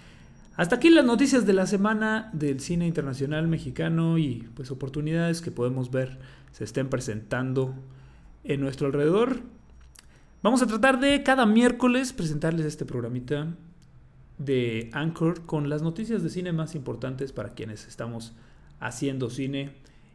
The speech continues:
y buscando una mejor industria del cine mexicano, pero sobre todo un mejor cine a secas, un mejor cine internacional. Que se haga mejor cine no necesariamente hay que apoyar el cine mexicano por ser cine mexicano, pero sí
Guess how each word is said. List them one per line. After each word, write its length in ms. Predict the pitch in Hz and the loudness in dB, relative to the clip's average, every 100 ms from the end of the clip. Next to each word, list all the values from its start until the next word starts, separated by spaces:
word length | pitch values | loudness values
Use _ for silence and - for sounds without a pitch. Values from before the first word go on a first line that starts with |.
| - | -10
y 80 | 135 | -6
buscando 420 | 143 - 180 180 | -4 -2 2 6
una 220 | 170 170 | 6 6
mejor 320 | 147 120 147 | 2 2 2
industria 480 | 143 131 135 135 135 | 2 2 0 0 -2
del 160 | 110 107 | -2 -2
cine 180 | 143 131 | -4 -4
mexicano, 580 | 113 120 147 156 180 | -4 -4 -2 0 0
pero 360 | 165 143 165 185 | 2 4 4 2
sobre 280 | - 127 110 | -4 -6 -6
todo 400 | 117 127 131 131 - - - - - - - | -4 -2 -2 -6 -14 -20 -20 -20 -20 -20 -6
un 400 | 160 139 131 131 - | 0 0 -2 -8 -8
mejor 680 | 131 117 117 135 120 - - - | -4 -4 -4 -2 -2 -4 -12 -14
cine 640 | - 135 123 113 113 113 - - - - - - - | -8 -6 -4 -6 -8 -12 -20 -20 -18 -16 -16 -16 -10
a 100 | 113 | -4
secas, 420 | - 123 - 110 | -4 -6 -10 -6
un 100 | 147 | -4
mejor 260 | 175 165 165 | -2 0 0
cine 260 | 170 170 165 | 2 4 4
internacional. 680 | 156 131 117 110 107 104 - - - | 2 -2 -4 -6 -8 -10 -14 -18 -12
Que 100 | 160 | -8
se 100 | 202 | -4
haga 120 | 202 | -2
mejor 200 | 170 170 | -2 -4
cine 240 | 175 196 185 | -2 -2 0
no 140 | 190 | 0
necesariamente 600 | 185 170 165 151 156 156 | 0 -2 -2 -2 -4 -6
hay 40 | |
que 120 | 143 135 | -6 -6
apoyar 300 | 131 131 127 | -4 -2 -2
el 80 | |
cine 160 | 127 135 | -4 -6
mexicano 400 | 117 113 117 120 | -4 -4 -4 -2
por 140 | - | 2
ser 160 | - 120 | 2 0
cine 220 | 131 123 | -2 -2
mexicano, 500 | 110 113 113 113 165 | -4 -6 -6 -4 -4
pero 180 | 156 117 | -4 -4
sí 360 | - 175 226 | -4 -4 -4